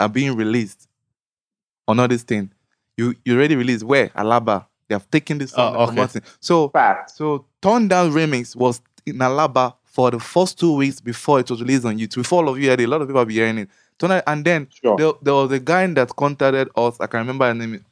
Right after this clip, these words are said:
Speaker 1: Olubumi. He, he was, he's a guy that contacted my management and like, "Okay, fine, you saw this song. Have you guys done, you know, call out to?" And they said no. And they're like, "Okay, fine." He linked them up to not just okay dot com.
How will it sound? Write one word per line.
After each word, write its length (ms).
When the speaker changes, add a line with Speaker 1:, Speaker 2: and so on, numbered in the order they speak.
Speaker 1:
Olubumi. 680
He, 500
he 100
was, 260
he's 140
a 100
guy 280
that 200
contacted 640
my 120
management 560
and 100
like, 100
"Okay, 180
fine, 220
you 60
saw 180
this 140
song. 260
Have 220
you 60
guys 240
done, 360
you 60
know, 260
call 160
out 140
to?" 200
And 100
they 40
said 240
no. 240
And 100
they're 80
like, 100
"Okay, 140
fine." 300
He 80
linked 300
them 140
up 140
to 120
not 180
just 120
okay 200
dot 180
com. 160